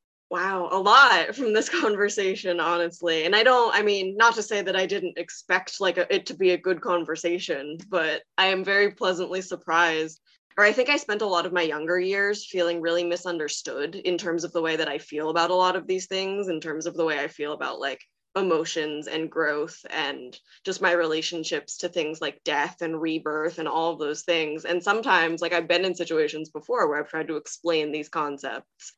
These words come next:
and people look at you like you have three heads. 'Cause it's like, "What the heck are you talking about? A part of you died. You're fine." <laughs> I'm just always grateful when I'm in spaces where I can kind of talk about, like,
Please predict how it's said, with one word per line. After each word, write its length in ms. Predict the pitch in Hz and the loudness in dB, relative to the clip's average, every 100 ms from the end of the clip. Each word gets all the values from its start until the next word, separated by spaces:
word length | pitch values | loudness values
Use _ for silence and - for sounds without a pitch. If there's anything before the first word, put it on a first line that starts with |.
| - | -2
and 400 | 180 156 143 - | 0 0 -2 -2
people 260 | 220 196 | 0 4
look 160 | 202 208 | 6 6
at 80 | 175 | 4
you 120 | 175 | 2
like 140 | 170 | 2
you 80 | 170 | 0
have 160 | 175 160 | -2 -4
three 240 | 175 156 | -4 -4
heads. 540 | 170 139 123 - - - - | -4 -4 -6 -10 -20 -20 -14
'Cause 120 | 226 | -12
it's 120 | - | -2
like, 140 | 208 202 | 0 0
"What 140 | 226 | 0
the 80 | 269 | 2
heck 180 | 247 247 | 2 2
are 40 | |
you 100 | 240 | 0
talking 400 | 233 208 226 226 | 2 2 2 0
about? 180 | 196 160 | 0 0
A 40 | |
part 200 | 165 170 | 0 -2
of 80 | 160 | -2
you 140 | 170 | -2
died. 640 | 160 165 160 160 151 147 160 _ _ _ _ - | 0 4 6 6 4 -2 -8 _ _ _ _ 0
You're 140 | 202 | 2
fine." 760 | 208 196 214 214 285 147 190 - _ | 6 6 6 6 2 2 -2 -4 _
<laughs> 140 | _ - | _ 4
I'm 160 | 220 | 6
just 160 | 214 233 | 6 6
always 240 | 233 240 | 8 8
grateful 460 | 185 180 180 208 185 | 6 2 2 0 0
when 100 | 165 | 0
I'm 160 | 165 | 0
in 100 | 165 | -2
spaces 460 | 160 - 175 175 151 | -2 0 0 0 -4
where 160 | 165 156 | -2 -2
I 80 | |
can 200 | 156 170 | -2 -6
kind 220 | 165 170 160 | -4 0 0
of 80 | |
talk 300 | 160 - 165 | -2 -2 -2
about, 260 | 170 165 156 | -2 -2 0
like, 320 | 156 151 - | -2 -6 -8